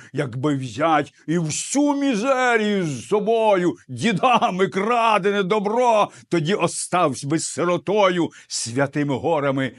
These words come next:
Дніпро. Ох, якби те сталось, щоб ви не вертались, щоб там і здихали, де ви поросли. Не плакали б діти, мати б не ридала,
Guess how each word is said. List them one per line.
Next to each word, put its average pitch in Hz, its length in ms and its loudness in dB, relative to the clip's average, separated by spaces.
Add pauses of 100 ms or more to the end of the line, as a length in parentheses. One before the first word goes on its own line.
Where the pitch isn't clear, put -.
(120)
Дніпро. 123 840 -4 (1300)
Ох, 123 300 -12 (120)
якби 107 380 -10
те - 160 -18
сталось, - 880 -16 (300)
щоб 113 500 -8
ви 123 320 -4 (100)
не 117 260 -10
вертались, 101 920 -18 (180)
щоб - 480 -4
там 156 420 0 (100)
і 175 120 0
здихали, 143 1080 2 (160)
де 127 280 -6
ви 139 220 -2 (180)
поросли. 127 840 -4 (520)
Не 98 180 -16
плакали 120 720 -12
б 113 140 -10
діти, 107 520 -14 (200)
мати 165 600 -2
б 143 140 -6
не 147 220 0
ридала, 151 760 -2